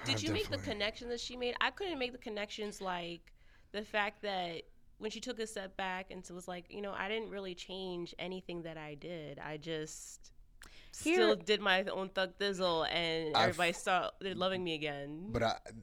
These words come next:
Speaker 2: I did that before too. That
Speaker 1: Yeah?
Speaker 2: happened to me.
Speaker 3: I
Speaker 2: Because basically what happened was the, her coworkers stopped being angry, or they forgot about it, or they got over it,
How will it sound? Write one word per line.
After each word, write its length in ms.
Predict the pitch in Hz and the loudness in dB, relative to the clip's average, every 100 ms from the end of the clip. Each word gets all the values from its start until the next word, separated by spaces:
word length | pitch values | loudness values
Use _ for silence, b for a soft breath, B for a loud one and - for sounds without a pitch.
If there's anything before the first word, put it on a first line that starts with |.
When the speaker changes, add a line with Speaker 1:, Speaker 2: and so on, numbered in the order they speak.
| - - | -8 -6
Speaker 2:
I 100 | 107 | -2
did 160 | 104 | -2
that 120 | 92 90 | -4 -4
before 240 | 90 90 | -4 -6
too. 180 | - 85 - - - - - | -8 -12 -14 -20 -20 -16 -2
That 80 | 180 | 2
Speaker 1:
Yeah? 80 | 190 | 2
Speaker 2:
happened 180 | 196 - | 2 -4
to 80 | - | -8
me. 80 | 98 92 - - - | -10 -14 -18 -6 4
Speaker 3:
I 160 | 254 - - | 4 2 -2
Speaker 2:
Because 340 | 120 131 117 104 | 2 4 4 8
basically 320 | 135 143 127 | 8 8 6
what 140 | 110 | 6
happened 380 | 104 117 110 101 | 6 6 4 0
was 460 | 95 95 95 - - - - - - - | 0 0 -2 -6 -12 -18 -20 -20 -20 -12
the, 680 | 208 101 104 101 196 95 - - - - - - - - | -4 2 4 4 4 2 -4 -18 -20 -20 -20 -20 -12 -2
her 200 | 120 110 | 0 0
coworkers 600 | - 123 120 107 101 95 | 6 10 10 8 4 0
stopped 340 | 110 98 98 | 2 0 0
being 300 | 101 98 95 - | -2 -2 -4 -4
angry, 540 | 104 101 90 90 87 - | -2 -2 -2 -4 -6 -2
or 160 | 101 | 0
they 120 | 98 95 | 0 -2
forgot 400 | 107 95 101 98 | -2 0 2 2
about 240 | 92 92 | 2 2
it, 20 | 95 | 2
or 140 | 95 | 0
they 120 | 95 | 0
got 220 | 98 98 101 | -2 0 2
over 380 | 107 92 90 | 2 2 2
it, 140 | 92 | 2